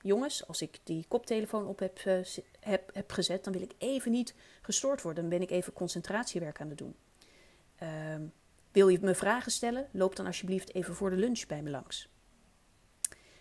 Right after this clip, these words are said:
En daarnaast kun je ook een aantal prikkels minderen die in jouw eigen invloedssfeer liggen. Bijvoorbeeld e-mail. Hoe vaak check je dat op een dag? Ben je daar wat reactiever in? En zodra iets binnenkomt, hop, klik je het gelijk open?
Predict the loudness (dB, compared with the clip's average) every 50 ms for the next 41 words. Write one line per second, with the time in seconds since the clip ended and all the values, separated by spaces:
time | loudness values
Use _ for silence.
0 | -20 _ -20 -20 -20 -20 -20 -2 2 4 4 6 4 4 2 2 2 0 2 2
1 | 2 6 8 8 8 8 4 0 0 -2 -2 -2 -4 -2 0 -2 0 0 -2 0
2 | 0 0 0 0 -2 -2 -4 -4 -4 -2 0 2 2 2 2 2 0 0 0 0
3 | 0 -2 0 0 0 0 0 0 -2 -4 -4 -4 -6 -8 -8 -12 -16 -18 _ _
4 | _ _ _ _ _ _ _ _ _ _ _ _ _ _ -10 0 4 4 6 6
5 | 4 0 -4 -2 2 2 2 4 2 0 -2 -4 -6 -12 _ -10 -6 -2 -2 0
6 | -2 -2 -2 -2 -4 -4 -2 -2 -2 0 0 -2 -2 -4 -6 -8 -8 -8 -10 -12
7 | -14 -16 -18 -20 _ _ _ _ _ _ _ _ -12 -12 -10 -2 2 4 4 6
8 | 6 4 4 2 0 0 0 0 0 0 0 0 0 2 2 4 4 4 4 4
9 | 0 -4 -6 -8 -6 -6 -8 -10 -12 _ _ _ -8 -4 0 0 2 2 2 2
10 | 6 6 6 6 6 4 0 -2 -4 -2 -2 -2 -2 -2 -4 -8 -12 -4 -2 -2
11 | -2 -2 -4 -6 -4 -4 -4 -4 -4 -2 0 2 2 2 2 0 -4